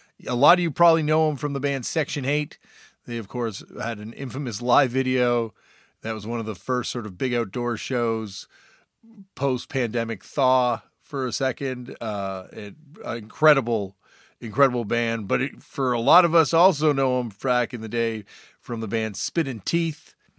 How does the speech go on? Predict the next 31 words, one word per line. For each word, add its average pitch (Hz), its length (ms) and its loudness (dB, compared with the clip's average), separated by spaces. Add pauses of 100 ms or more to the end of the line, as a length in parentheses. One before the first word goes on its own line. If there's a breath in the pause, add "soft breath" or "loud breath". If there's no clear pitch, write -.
Mexi 147 600 -2
Mike 135 580 0
will 123 220 -2
be 117 160 -2
on 107 280 -2
the 107 120 -4
show, 98 600 -2 (340)
uh, 92 300 -10
A 120 140 -2
K 135 140 -6
A 120 200 -2
Vegan 117 340 -4
Mike, 98 420 -6 (560)
for 101 300 -10
the 90 120 -18
people 104 280 -10
<laughs> - 20 -14
that 110 220 -8
remember 123 360 -2
him 101 120 -6
back 104 320 -2
from 110 220 -12
his 101 180 -8
Spitting 123 340 -6
Teeth 113 280 -6
seven 113 320 -4
inch 101 180 -8
days 101 440 -4
as 104 120 -10
well. 117 500 2 (400 soft breath)
Uh, 95 280 -10